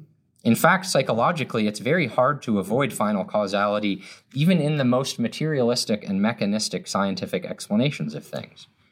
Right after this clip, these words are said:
Animals want food. Gases tend to fill their containing space. Genes seek to replicate themselves. This intending or inclining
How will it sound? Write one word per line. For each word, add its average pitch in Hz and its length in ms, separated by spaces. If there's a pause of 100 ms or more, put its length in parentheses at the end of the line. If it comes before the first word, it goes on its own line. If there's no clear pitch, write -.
(400)
Animals 143 420
want 104 320
food. - 520 (520)
Gases 120 520
tend 120 360
to 123 80
fill 120 260
their 113 140
containing 117 520
space. - 580 (480)
Genes 123 580
seek - 280
to 127 100
replicate 113 560
themselves. 73 640 (540)
This 135 220
intending 139 680
or 98 220
inclining 120 720